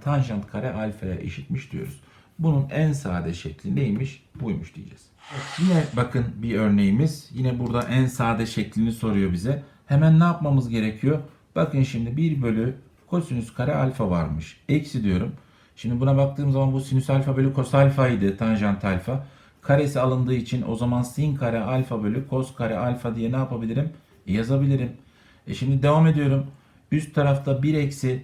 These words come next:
sinüs kare alfa oldu. Alt tarafta da ortak paranteze aldık. Yani ortak payda yazdık. E, kos kare alfa oldu. Şimdi gençler burada bakın ne yapmamız gerekiyor? Şimdi bu ifade neye eşit? Bu ifade neye eşit?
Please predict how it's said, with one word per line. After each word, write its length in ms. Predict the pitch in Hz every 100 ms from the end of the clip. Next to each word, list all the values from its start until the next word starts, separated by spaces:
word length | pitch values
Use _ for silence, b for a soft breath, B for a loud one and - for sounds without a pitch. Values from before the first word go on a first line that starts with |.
| -
sinüs 460 | - - 143 135 -
kare 260 | 127 123
alfa 340 | 127 123 135 120
oldu. 420 | 101 90 90 - - _ -
Alt 280 | 131 139 -
tarafta 400 | 127 120 - 104
da 240 | 120 131 -
ortak 400 | 113 147 139 123
paranteze 480 | 110 101 95 90
aldık. 440 | 76 80 90 69 -
Yani 240 | 78 71
ortak 420 | 85 92 120 -
payda 260 | 98 80 73 76 - -
yazdık. 500 | 73 71 - - - b b b b b 92
E, 320 | 98 95 95 -
kos 200 | 139 -
kare 180 | 92
alfa 280 | 92 82 -
oldu. 320 | 80 131 160 B B B B
Şimdi 220 | - 226
gençler 500 | 202 208 - 127 113
burada 420 | 185 226 185 185 151
bakın 380 | 156 131 110
ne 40 | 135
yapmamız 540 | 170 160 139 120 95
gerekiyor? 460 | 82 73 71 - 69 - _ b b b b
Şimdi 360 | 143 143 131
bu 60 | 180
ifade 640 | 185 - 165 156 147 117
neye 360 | 113 131 139 107
eşit? 440 | - 85 - - _ _ -
Bu 80 | 147
ifade 420 | 151 139 123 135
neye 240 | 127 120 87
eşit? 260 | 82 165